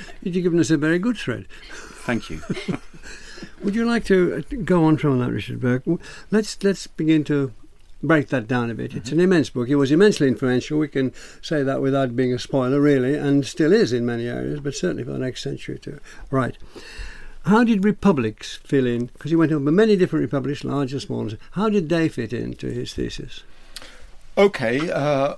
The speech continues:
Speaker 3: well, I think it's important to recognise that, uh, Montesquieu is very interested in forms of government and the different forms of government, uh, that have, um, uh,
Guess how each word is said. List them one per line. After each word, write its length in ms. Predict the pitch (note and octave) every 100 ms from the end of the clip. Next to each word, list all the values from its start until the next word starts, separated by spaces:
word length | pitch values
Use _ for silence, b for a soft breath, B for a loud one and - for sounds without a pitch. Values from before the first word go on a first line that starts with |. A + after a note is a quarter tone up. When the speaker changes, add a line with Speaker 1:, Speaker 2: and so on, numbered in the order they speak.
| -
Speaker 3:
well, 460 | D#3 D#3 D3+ C#3
I 80 | D3+
think 120 | D#3
it's 100 | E3
important 480 | C#3 A#2+ C#3 - B2
to 160 | - A#2+
recognise 580 | B2+ - A#2 A2+ A2+ A2
that, 320 | A2+ - -
uh, 160 | A2
Montesquieu 480 | G#2+ A2+ A2+ G2+ A#2
is 120 | G#2+
very 260 | G2+ A2 G#2
interested 560 | - A#2 G2 F#2+ A#2+ A#2
in 160 | G#2+
forms 720 | F#2+ - B2+ A2+ G#2 G2 -
of 440 | - A2 F#2+ E2 -
government 640 | A2+ G2 F2 E2 D#2 - -
and 160 | G2 F2+
the 80 | F2+
different 420 | B2 - F2 E2+
forms 400 | - G2 F2 E2
of 160 | E2+
government, 560 | - E2+ E2 E2 D#2 - -
uh, 340 | G2+ F2 E2+ E2+
that 300 | - F2+ E2+
have, 400 | E2+ D#2+ - - -
um, 540 | F2 E2 E2+ F2+ - b b b b b b -
uh, 500 | A2 F#2+ F#2 F2+ F2